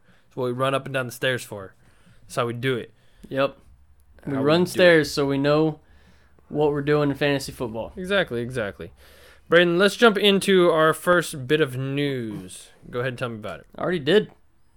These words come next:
Speaker 1: Okay, go ahead and tell me about it.
Speaker 2: <laughs>
Speaker 1: Go ahead and tell me about the, well, y-, okay, you went through
Speaker 2: Okay.
Speaker 1: most of it. You went through
Speaker 2: All right.
Speaker 1: most of it. You're right, you're right.
Speaker 2: All right.
Speaker 1: Um,
Speaker 2: Arians, um, okay, so Bru-, Bruce, is his name Bruce?
Speaker 1: Bru-, yes,
Speaker 2: Yes,
Speaker 1: Bruce.
Speaker 2: Bruce.
Speaker 1: Bruce Arians.
Speaker 2: I was thinking Bruce Willis.
Speaker 1: Head coach of Tampa Bay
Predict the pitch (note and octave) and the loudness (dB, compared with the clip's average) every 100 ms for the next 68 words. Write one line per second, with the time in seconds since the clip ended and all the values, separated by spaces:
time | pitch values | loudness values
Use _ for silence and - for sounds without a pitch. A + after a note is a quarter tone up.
0 | - _ _ - - - - C3 C3+ C#3 | -20 _ _ -20 -20 -20 -10 -6 -2 -2
1 | D3 D3+ C#3+ C#3+ C#4 B3+ A#3 A3+ G#3 G#3 | -2 0 6 8 10 10 8 8 8 6
2 | F#3 E3 E3+ E3+ E3+ E3+ D#3+ D#3+ D#3 C#3+ | 2 2 2 2 0 0 -2 -2 -4 -4
3 | C3 G#2+ C#3+ C#3 C3 C3 B2 A#2+ A2+ B2+ | -6 -8 -8 -8 -10 -14 -14 -12 -10 -12
4 | D#3+ D3 A2 - F2+ D#3+ G#3 D3+ C#3+ C#3+ | -2 -2 -2 -8 -12 -4 2 4 6 4
5 | C3 B2 C3 A#2+ A2 A2+ G2+ - - D3+ | -2 -14 -10 -10 -10 -12 -12 -18 0 6
6 | C#3+ B2 D3 C3 A#2 E3+ G3 G3+ G#3+ G#3 | 6 4 0 -4 0 4 6 6 6 4
7 | G3 - D3+ D3+ D3+ C#3+ - D3+ B2+ A2 | 0 -2 0 2 2 0 0 0 0 -4
8 | - F3 D3+ C#3+ _ - A3 B3+ - _ | -4 0 2 0 _ -2 -2 -2 -10 _
9 | _ _ D#3+ D#3+ F3+ - D3+ D3 E3+ E3 | _ _ -4 0 0 -2 -12 -8 -8 -6
10 | E3 F3+ - A2+ B2+ B2+ B2 G#2+ - D#3+ | -8 -10 -18 -18 -16 -12 -12 -4 4 4
11 | D3 - - - C#3+ F#3+ A#3+ - E3+ G3+ | 4 -4 -10 -10 6 6 6 2 -2 -2
12 | F#3+ E3 D3+ B2 F3 G3 - F3+ D#3+ F3 | -4 -6 -4 2 4 4 0 -6 0 2
13 | D#3 C#3 C#3 - C3+ A2+ - E3+ F#3 F3 | 2 0 -4 -2 -4 -2 -4 -2 -2 -2
14 | D#3+ - F#3 D3+ D3+ D#3+ B2+ - B3+ A3 | -4 -2 -2 0 -4 -4 0 6 10 10